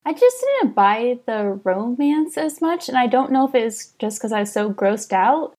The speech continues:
that I, like, couldn't <laughs> get into it. The ending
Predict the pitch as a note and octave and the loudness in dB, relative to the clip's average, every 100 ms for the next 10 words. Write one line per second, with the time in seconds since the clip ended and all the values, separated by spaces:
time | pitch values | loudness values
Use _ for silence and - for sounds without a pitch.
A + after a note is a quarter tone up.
0 | _ _ - G#3+ G#3 G#3 G#3 G3+ - - | _ _ 0 4 4 2 -2 -4 -12 -2
1 | A#3 A3+ A3+ A3+ B3 - A#3+ - G#3+ B3 | 0 0 0 2 2 0 -2 -2 0 0
2 | D#4 D#4 G4 F#4+ _ _ _ _ - A3+ | 0 0 0 -2 _ _ _ _ -10 2
3 | B3 - A#3 C4+ E4+ G4 G4+ | 2 4 2 4 2 2 -2